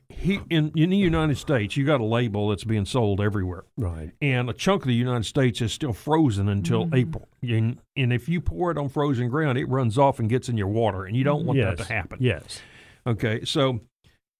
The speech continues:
Speaker 1: but here, our ground is seldom frozen through the winter.
Speaker 2: Yes.
Speaker 1: Okay, so if you put it down in January and February, it's there. And you have two ways that sap rises. And sap rises before the foliage comes out.
Speaker 2: Mm-hmm.
Speaker 1: Okay,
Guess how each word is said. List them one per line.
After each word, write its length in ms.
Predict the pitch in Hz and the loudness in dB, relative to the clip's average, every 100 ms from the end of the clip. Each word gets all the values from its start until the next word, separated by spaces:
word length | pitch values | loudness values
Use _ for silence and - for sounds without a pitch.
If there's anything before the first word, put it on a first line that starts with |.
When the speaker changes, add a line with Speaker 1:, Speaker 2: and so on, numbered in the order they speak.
| - | -4
Speaker 1:
but 200 | 151 - | -2 0
here, 280 | 226 220 147 | 2 4 4
our 160 | 156 | 4
ground 440 | 147 156 160 131 123 | 4 4 4 4 2
is 280 | - 131 127 - _ - | 0 2 2 -4 _ -8
seldom 640 | - 180 202 156 120 107 | 0 4 4 4 2 -2
frozen 640 | 107 123 110 104 98 95 87 - | -4 2 2 2 0 0 -2 -4
through 280 | 127 110 104 | 0 0 0
the 80 | |
winter. 300 | 98 95 87 | 0 -2 -2
Speaker 2:
Yes. 380 | 123 127 110 92 | 2 2 2 0
Speaker 1:
Okay, 260 | 113 117 131 - - | 0 0 -4 -10 -18
so 340 | - 139 131 139 | -4 2 2 2
if 200 | 151 156 | 2 2
you 80 | 175 | 2
put 160 | 226 | 2
it 80 | 226 | 2
down 160 | 196 190 | 0 0
in 60 | 147 | 0
January 480 | 143 160 156 139 | 0 0 0 2
and 100 | 107 | 0
February, 640 | 98 156 147 110 92 95 120 _ _ - | 0 0 0 0 0 -2 -6 _ _ -4
it's 160 | 131 | -2
there. 240 | 131 127 110 | 2 2 2
And 160 | 110 | 2
you 100 | 135 | 2
have 220 | 160 214 - | 2 0 -4
two 300 | - - 240 | -2 0 0
ways 580 | 220 165 165 135 117 101 | 2 2 4 4 2 0
that 220 | 131 120 - _ | -2 -2 -8 _
sap 460 | - - 160 131 117 - | -12 0 2 2 0 -6
rises. 440 | 131 123 104 95 90 | 0 2 0 -2 -4
And 160 | 123 | -4
sap 280 | - 208 214 | 0 0 2
rises 400 | 180 160 139 117 | 0 2 0 0
before 640 | 104 107 - - 175 143 | 2 0 0 0 4 4
the 80 | 113 | 4
foliage 500 | 101 139 131 104 - | 0 2 2 2 -2
comes 260 | - 110 98 | -4 -2 2
out. 280 | 135 110 82 | 2 2 0
Speaker 2:
Mm-hmm. 540 | 90 95 92 - - | 0 0 -2 -4 -6
Speaker 1:
Okay, 260 | 98 107 | -4 -2